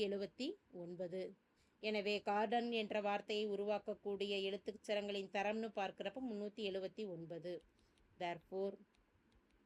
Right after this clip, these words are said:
கார்டன் என்ற வார்த்தையின் தரம்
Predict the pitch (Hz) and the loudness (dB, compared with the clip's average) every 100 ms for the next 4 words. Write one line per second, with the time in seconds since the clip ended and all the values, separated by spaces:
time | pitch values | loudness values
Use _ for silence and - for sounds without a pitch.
0 | _ _ _ - - 180 196 180 208 214 | _ _ _ -12 -2 0 0 2 2 2
1 | 277 - _ _ _ _ _ _ _ _ | -2 -10 _ _ _ _ _ _ _ _
2 | _ _ - _ _ 185 185 185 196 208 | _ _ -20 _ _ -6 -4 -2 2 2
3 | 247 269 _ _ _ _ _ _ _ _ | 2 -6 _ _ _ _ _ _ _ _
4 | _ _ _ _ _ 170 185 190 196 196 | _ _ _ _ _ -4 -2 -2 0 0
5 | 185 190 220 285 - _ _ _ _ _ | 0 0 -2 -6 -16 _ _ _ _ _
6 | _ _ _ _ _ - _ _ _ _ | _ _ _ _ _ -20 _ _ _ _
7 | _ _ _ _ _ _ _ _ - _ | _ _ _ _ _ _ _ _ -20 _
8 | _ _ _ _ _ _ _ _ _ _ | _ _ _ _ _ _ _ _ _ _
9 | - - _ _ 196 190 196 | -20 -20 _ _ -2 2 2